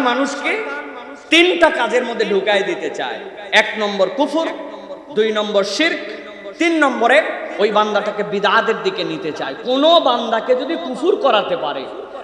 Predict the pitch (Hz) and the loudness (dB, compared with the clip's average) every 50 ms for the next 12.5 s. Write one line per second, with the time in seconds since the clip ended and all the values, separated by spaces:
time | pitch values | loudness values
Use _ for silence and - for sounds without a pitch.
0 | - 196 240 277 294 330 359 349 311 302 269 277 269 277 277 269 294 294 269 294 | 2 6 6 8 8 8 8 8 6 6 4 4 4 2 0 0 0 -2 -2 -4
1 | 269 285 - - - 294 320 370 370 359 - - 285 269 240 208 185 208 165 160 | -4 -4 -4 -2 -2 0 0 0 0 -2 -2 -4 -2 -2 -2 -2 -4 -6 -6 -6
2 | 151 139 123 - - - - - - - 240 269 285 311 349 359 349 339 311 311 | -8 -8 -8 -10 -12 -14 -14 -16 -4 2 4 4 6 6 6 6 6 6 4 4
3 | 302 302 302 302 285 311 277 311 311 302 214 262 285 226 269 277 339 - 427 370 | 4 4 2 2 2 0 -2 -2 -2 -2 0 2 2 4 4 2 2 0 0 0
4 | - 330 302 - 294 - 254 247 220 208 180 156 139 - - - - - - - | -2 0 0 0 2 2 2 4 4 4 2 2 0 -2 -4 -8 -10 -10 -12 -12
5 | - - - 190 214 220 214 220 240 226 220 208 196 190 190 196 196 196 190 185 | -12 -6 0 2 2 2 2 2 0 0 0 0 2 2 2 4 4 4 4 6
6 | 185 175 165 156 139 127 - - - - - - 220 269 262 208 185 247 262 269 | 6 6 6 4 2 -2 -4 -8 -8 -4 2 4 6 6 6 4 4 4 4 4
7 | 269 - 254 285 277 269 294 320 330 311 - 311 311 302 294 277 - 262 240 226 | 4 2 6 8 8 10 10 10 8 6 6 6 4 6 4 4 4 4 4 4
8 | 190 226 208 - - 196 185 165 147 - - - - - - - 262 277 294 262 | 4 2 0 0 0 0 0 0 0 -2 -6 -8 -10 -2 2 4 4 6 6 6
9 | 294 269 - - - 302 - - 311 349 269 - 415 403 370 - 302 262 - - | 6 6 6 2 -2 -2 -2 0 0 0 2 6 6 6 6 6 4 4 4 2
10 | - 220 185 151 131 - - - - - 214 269 285 277 294 294 302 - 320 311 | 0 0 0 0 -2 -4 -6 -8 -6 -2 2 2 6 6 6 6 6 4 -2 -2
11 | - - - 359 381 403 392 392 381 - 294 240 - - 226 185 143 - - - | 0 2 4 6 6 6 6 4 2 2 2 2 2 2 0 0 0 -2 -4 -4
12 | - 180 226 254 269 233 247 254 254 - | 0 4 4 4 6 6 6 4 4 2